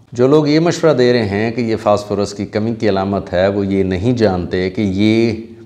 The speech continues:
पौधे जामनी रंग के क्यों हैं, जबकि जिनकी फसल जामनी रंग के पौधों पर मुश्तमिल है वो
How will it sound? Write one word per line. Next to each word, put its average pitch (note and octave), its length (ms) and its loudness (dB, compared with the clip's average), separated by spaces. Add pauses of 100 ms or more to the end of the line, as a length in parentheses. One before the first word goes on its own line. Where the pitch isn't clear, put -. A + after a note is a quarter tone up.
पौधे G2 400 0
जामनी G2 420 0
रंग E2+ 240 -6
के F#2 160 -8
क्यों F2 240 -8
हैं, - 540 -14
जबकि C3+ 680 2 (420)
जिनकी A#2 300 -2
फसल B2+ 360 2
जामनी A#2+ 300 2
रंग B2+ 220 0
के B2 100 2
पौधों A2 320 0
पर G#2 140 0
मुश्तमिल G#2 480 -4
है G2 240 2
वो G#2+ 180 0